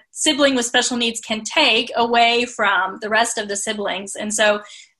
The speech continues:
my older son, David, he, he's fourteen now. And so we started some rituals in our day so that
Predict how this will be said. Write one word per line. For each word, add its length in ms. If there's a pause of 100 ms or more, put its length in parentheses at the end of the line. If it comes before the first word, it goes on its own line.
(100)
my 320
older 240
son, 240
David, 360
he, 420
he's 240
fourteen 500
now. 320
And 140
so 140
we 280
started 480
some 240
rituals 600
in 140
our 300
day 300
so 180
that 180